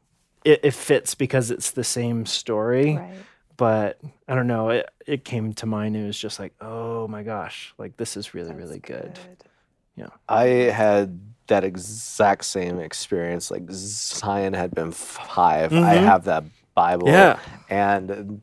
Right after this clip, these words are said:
Speaker 3: that f-, the, the part that it says that a-, all of the sad things will be untrue.
Speaker 2: Mm-hmm.
Speaker 1: Mm-hmm.
Speaker 3: I mean, like, that just is like,
Speaker 1: Yeah.
Speaker 3: I have done, like,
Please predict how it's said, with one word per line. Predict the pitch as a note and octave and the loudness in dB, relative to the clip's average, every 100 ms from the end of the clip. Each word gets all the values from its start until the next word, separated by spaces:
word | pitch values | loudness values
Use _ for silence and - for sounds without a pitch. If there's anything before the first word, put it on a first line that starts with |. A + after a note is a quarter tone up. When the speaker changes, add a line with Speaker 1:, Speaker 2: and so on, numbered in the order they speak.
| - | 2
Speaker 3:
that | G2+ F2 - | 4 4 0
f-, | _ - - A#2 _ _ _ _ _ | _ -20 -20 -20 _ _ _ _ _
the, | A2+ G2 - _ _ - | 0 0 -2 _ _ -2
the | G#2 | 0
part | A2 F#2+ - | 2 2 0
that | F#2+ | -4
it | F#2+ | -4
says | - - F2+ F2+ - | -6 -4 -4 -4 -2
that | F#2 - _ | -2 -2 _
a-, | - - _ _ _ - - _ _ - | -4 -4 _ _ _ -10 -10 _ _ 4
all | A#2+ A#2+ A2 | 10 10 10
of | A2 | 4
the | G2+ F#2 | 2 0
sad | - F2 F#2+ - | 2 0 -2 -4
things | F#2 F#2 F#2 | -4 -4 -6
will | G#2+ G#2 | -4 -2
be | F#2+ G2+ | 0 -2
untrue. | G2 F#2 F2+ E2 D#2+ G#2+ C3+ | -2 -4 -8 -4 -2 0 0
Speaker 2:
Mm-hmm. | D3+ C#3+ | 2 4
Speaker 1:
Mm-hmm. | C3 C3 D3 - - | 4 2 0 -4 4
Speaker 3:
I | B2+ | 8
mean, | D3+ D3 | 8 10
like, | C3+ A#2+ A#2+ A#2 | 8 8 6 8
that | C3+ C3+ B2+ | 10 10 8
just | C3+ B2 | 4 4
is | B2+ A#2+ | 0 4
like, | A2+ G#2+ G#2+ - - | 6 6 4 0 -2
Speaker 1:
Yeah. | A#2+ A2+ G2+ - _ _ | 2 4 2 -4 _ _
Speaker 3:
I | - D#3+ E3 | 8 12 12
have | D3+ B2+ A#2+ G#2 A2+ _ - | 10 8 6 -4 -12 _ 8
done, | D3+ D#3+ C#3 | 10 12 10
like, | A2 G2+ - | 8 6 2